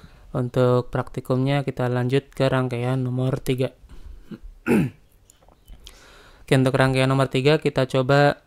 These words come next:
eh, R G B led, red, green, blue. Jadi satu led itu isinya tiga warna.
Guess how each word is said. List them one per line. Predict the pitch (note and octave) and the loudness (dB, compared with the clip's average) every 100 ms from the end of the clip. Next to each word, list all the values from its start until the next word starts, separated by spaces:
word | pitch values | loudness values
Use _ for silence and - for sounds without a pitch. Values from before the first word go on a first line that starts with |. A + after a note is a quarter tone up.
| _ | _
eh, | D3+ C3 C3 C3 | -4 0 0 0
R | C#3 C3+ | 0 0
G | B2+ C3 | 0 0
B | C3 B2 | 0 2
led, | C3+ - - - - - | 0 0 -12 -18 -14 -4
red, | C3 B2 - | -2 -2 -6
green, | C#3 B2+ B2 | -4 -2 -2
blue. | B2 B2 D#3 - _ _ _ | 0 0 0 -4 _ _ _
Jadi | B2+ B2 B2 B2 A#2+ | -4 0 0 0 -2
satu | - - B2 B2 | -4 -4 -2 -2
led | A#2 B2 D3 - - | 0 0 -2 -8 -8
itu | C3 - C3+ | -6 -2 -2
isinya | C#3 B2+ B2+ B2+ C3 | 0 -4 -4 -2 -2
tiga | B2 C3 B2+ C3 B2 B2 B2 - - - - | -2 -4 0 0 0 0 -4 -8 -20 -20 -2
warna. | B2 B2 A#2+ E3 | -2 0 -2 -4